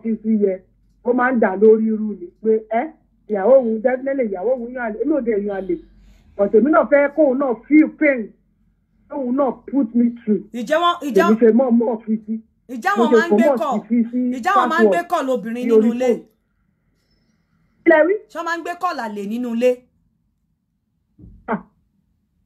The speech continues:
Speaker 1: Wá, eh, ó ti gbé rí, but gbígbé tó gbé ni pé èmi ti lọ sí, mo sọ fún pé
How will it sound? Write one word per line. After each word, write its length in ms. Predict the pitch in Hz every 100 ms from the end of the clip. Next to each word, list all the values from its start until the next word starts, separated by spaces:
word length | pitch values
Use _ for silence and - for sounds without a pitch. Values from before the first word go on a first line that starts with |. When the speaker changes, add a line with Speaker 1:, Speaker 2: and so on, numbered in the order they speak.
| _ -
Speaker 1:
Wá, 160 | 302 359 480 - _ _ _ -
eh, 580 | 294 294 277 262 262 262 _ _ _ _ _ _ _
ó 80 | 294 370 330
ti 140 | 320 311
gbé 180 | 240 302 302
rí, 120 | 349 381
but 240 | - 240 233
gbígbé 520 | 240 302 339 381 359
tó 180 | 370 339
gbé 280 | 240 285 285
ni 140 | 285
pé 360 | 311 311 302 320
èmi 280 | - 220 285
ti 120 | -
lọ 200 | 262 262 -
sí, 100 | 285
mo 180 | 240 269
sọ 140 | 269 254
fún 140 | 269
pé 120 | 302